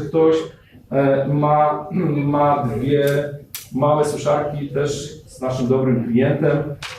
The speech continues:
E, szanujemy każdego bez względu na to, jak dużo, e, jak dużo u nas, e, kupuje. Natomiast chciałbym wam drugą część poświęcić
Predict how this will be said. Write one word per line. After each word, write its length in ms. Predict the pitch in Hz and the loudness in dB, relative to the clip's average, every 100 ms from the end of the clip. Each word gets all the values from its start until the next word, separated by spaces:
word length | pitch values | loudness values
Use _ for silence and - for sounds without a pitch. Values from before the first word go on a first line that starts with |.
| - 131 | -8 0
E, 280 | 135 135 | 4 4
szanujemy 560 | 135 135 151 160 165 160 | 2 0 -2 0 0 0
każdego 400 | - 131 151 147 | 0 0 -2 -2
bez 180 | 139 131 | 0 2
względu 300 | 143 143 139 | 2 0 2
na 160 | 135 | 0
to, 360 | 139 135 139 139 - | 2 0 0 -4 -4
jak 300 | 131 135 135 | 0 0 -2
dużo, 600 | 131 131 131 131 131 127 - - - - - - 127 131 135 | -4 0 2 2 2 0 -6 -16 -18 -20 -20 -12 -2 0 2
e, 60 | |
jak 180 | 135 135 | 2 0
dużo 240 | 131 117 127 | 0 2 2
u 120 | 127 | 2
nas, 360 | 127 - - - | 2 0 -4 -4
e, 240 | 123 120 113 | 0 2 0
kupuje. 460 | 113 117 98 - - - - - - 143 - | -2 -2 -4 -4 -10 -16 -20 -20 -18 -14 -4
Natomiast 440 | 131 214 233 - | 0 2 2 0
chciałbym 340 | 247 233 233 | 0 2 2
wam 240 | 202 202 202 | 2 0 0
drugą 300 | 214 226 220 | -2 0 0
część 220 | 214 214 | 0 -2
poświęcić 960 | 208 180 185 196 202 196 202 196 - | -2 -4 -4 0 0 0 -4 -4 -6